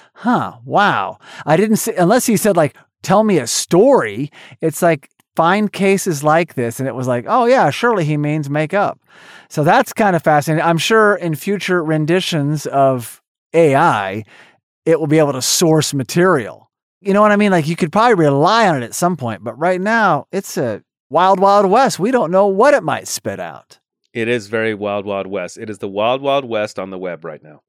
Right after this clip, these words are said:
Speaker 2: It
Speaker 1: Yeah,
Speaker 2: really
Speaker 1: that,
Speaker 2: is.
Speaker 1: that's, rename it.
Speaker 2: Yeah.
Speaker 1: The wild, wild web.
Speaker 2: Yeah. Well
Speaker 1: <laughs> So, <laughs> hey, let's coin that, Sal.
Speaker 2: <laughs> I like it.
Speaker 1: So Schwartz also told Judge Castell that he greatly regrets using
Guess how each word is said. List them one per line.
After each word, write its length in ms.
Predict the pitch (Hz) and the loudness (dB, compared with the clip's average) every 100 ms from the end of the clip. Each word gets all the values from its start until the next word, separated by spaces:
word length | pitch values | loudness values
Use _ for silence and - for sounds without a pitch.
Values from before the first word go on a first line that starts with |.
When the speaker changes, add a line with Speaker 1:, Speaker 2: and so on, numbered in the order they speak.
| _ _ _ | _ _ _
Speaker 2:
It 60 | 123 | -12
Speaker 1:
Yeah, 100 | 127 | -10
Speaker 2:
really 60 | 101 113 | -8 -6
Speaker 1:
that, 0 | |
Speaker 2:
is. 240 | 123 - | -6 -8
Speaker 1:
that's, 160 | 139 131 | -6 -2
rename 340 | 147 151 151 | 0 0 0
it. 80 | - _ _ _ _ - | -6 _ _ _ _ -14
Speaker 2:
Yeah. 160 | 101 117 - | -14 -14 -10
Speaker 1:
The 100 | 120 | -6
wild, 480 | 123 110 151 156 147 | -4 0 0 0 0
wild 280 | 151 151 | 2 2
web. 380 | 127 143 135 104 _ _ _ _ | 0 0 0 -6 _ _ _ _
Speaker 2:
Yeah. 160 | 110 151 - | -10 -10 -12
Well 120 | 113 - | -14 -14
Speaker 1:
<laughs> 40 | - _ _ _ _ - - 131 160 | -20 _ _ _ _ -18 -14 -12 -12
So, 240 | - - 107 | -10 -6 -6
<laughs> 720 | - - - 117 170 175 - | -6 -6 -2 0 -2 -4 -6
hey, 340 | 370 262 214 208 | -2 2 2 4
let's 160 | 214 - | 0 2
coin 300 | 226 190 156 | 4 4 4
that, 200 | 143 127 | 0 -2
Sal. 380 | 131 131 151 - - | -2 0 -2 -4 -16
Speaker 2:
<laughs> 180 | - - | -16 -10
I 60 | 123 | -6
like 300 | 123 113 85 | -4 -6 -8
it. 100 | - _ _ _ _ | -16 _ _ _ _
Speaker 1:
So 240 | - 160 156 | -2 0 0
Schwartz 560 | - 175 233 277 - - - | -2 0 0 0 -8 -10 0
also 400 | 151 190 202 185 | 2 2 -2 -4
told 400 | - 143 135 135 120 | -4 -2 -2 -6 -10
Judge 320 | 127 131 - | -4 -4 -4
Castell 480 | 139 - 113 107 110 | -10 -10 -10 -10 -10
that 200 | 120 - | -12 -10
he 400 | 135 135 127 - _ _ _ | -4 -2 -4 -8 _ _ _
greatly 560 | - 135 147 165 175 160 | -6 2 2 2 2 0
regrets 720 | 151 151 131 120 110 - - _ | 0 -2 -2 -4 -4 -8 -16 _
using 500 | 104 117 117 127 | -8 -6 -4 -4